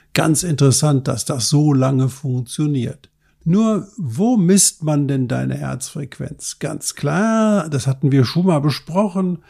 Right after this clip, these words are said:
man kann das am Unterarm handgelenksnah tasten, und zwar da, wo der Knochen am Daumen ist,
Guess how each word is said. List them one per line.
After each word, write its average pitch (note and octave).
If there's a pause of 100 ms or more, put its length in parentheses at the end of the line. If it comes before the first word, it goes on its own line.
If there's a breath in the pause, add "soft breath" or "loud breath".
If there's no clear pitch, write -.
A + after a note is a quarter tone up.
(360 soft breath)
man D3+
kann F3
das D#3+
am C3+
Unterarm F3+
handgelenksnah D3
tasten, F#3
und C#3
zwar C#3
da, D#3 (240 loud breath)
wo D#3
der C3+
Knochen F#3+
am C#3
Daumen G3+
ist, G3